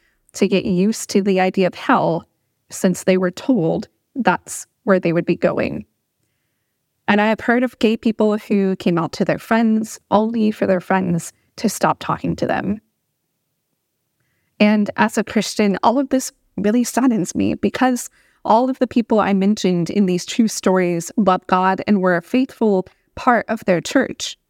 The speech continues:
And rather than finding acceptance, compassion, grace, and love in the one place that they should find those things, they were shunned.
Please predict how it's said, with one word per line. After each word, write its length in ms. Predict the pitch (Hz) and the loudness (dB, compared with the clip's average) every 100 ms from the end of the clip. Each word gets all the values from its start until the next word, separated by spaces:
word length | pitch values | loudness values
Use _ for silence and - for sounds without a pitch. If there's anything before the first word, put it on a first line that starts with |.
| _ _ _ _ - | _ _ _ _ 2
And 160 | 202 | 2
rather 360 | 196 208 214 196 | 4 2 2 0
than 160 | 180 175 | 0 0
finding 580 | 185 185 175 175 170 - | 2 2 0 0 -2 -4
acceptance, 920 | - - - 254 - 247 233 - - - | -8 -8 -4 -2 2 2 2 -4 -14 -2
compassion, 800 | 180 - 196 - - 190 185 175 | -2 0 -2 -2 0 2 0 -2
grace, 400 | - 190 185 - - | 0 0 0 -6 -2
and 220 | 220 196 | 0 2
love 340 | 185 185 185 - | 2 2 -2 -2
in 120 | 190 | -2
the 80 | 185 | 0
one 200 | 190 208 | 0 0
place 340 | - 202 185 | 0 -2 -2
that 180 | - 185 | -4 0
they 140 | 185 170 | 0 -2
should 560 | - 311 254 160 - - _ _ _ _ _ | 0 2 2 2 -4 -12 _ _ _ _ _
find 260 | 202 175 170 | -2 0 0
those 240 | 170 - | 0 -2
things, 540 | - 165 170 165 - - _ _ _ _ _ | -2 -2 0 -4 -6 -18 _ _ _ _ _
they 180 | 196 190 | 0 2
were 140 | 180 | 0
shunned. 500 | 180 226 175 175 220 | 0 0 0 -2 -6